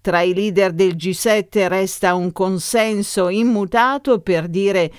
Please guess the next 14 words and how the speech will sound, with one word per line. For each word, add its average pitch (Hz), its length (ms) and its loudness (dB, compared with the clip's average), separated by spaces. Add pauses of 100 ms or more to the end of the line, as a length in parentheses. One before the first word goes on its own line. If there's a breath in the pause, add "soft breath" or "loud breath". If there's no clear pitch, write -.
(200 loud breath)
che 311 160 0
non 269 180 0
si 214 160 -6
deve 196 280 2
cambiare 196 640 0
posizione 160 880 -2
rispetto 180 580 -2
alla 180 280 0
Russia, 202 500 -2
queste 180 400 -2
le 160 120 -4
parole 165 400 -2
di 170 100 -4
Macron. 180 760 0